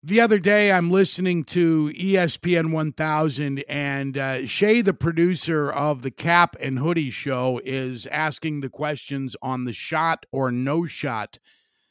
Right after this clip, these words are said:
segment, and he proposed this. He says, "Justin Fields becomes a top ten quarterback this season, shot or no shot?" And very quickly,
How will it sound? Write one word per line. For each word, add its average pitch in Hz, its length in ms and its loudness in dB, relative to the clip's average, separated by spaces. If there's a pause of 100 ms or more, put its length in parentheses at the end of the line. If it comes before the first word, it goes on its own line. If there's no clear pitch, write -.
(420)
segment, 143 680 -2 (120)
and 147 680 -8 (1400)
he 262 160 6
proposed 247 680 6
this. 160 260 0
He 185 120 2
says, 196 340 2
"Justin 233 420 4
Fields 202 420 0
becomes 180 400 -2
a 160 80 -4
top 160 300 0
ten 151 280 -2
quarterback 120 640 -4
this 117 200 -8
season, 101 420 -12
shot 127 340 -8
or 117 60 -8
no 110 240 -10
shot?" - 480 -14
And 156 240 -4
very 277 460 8
quickly, 131 880 0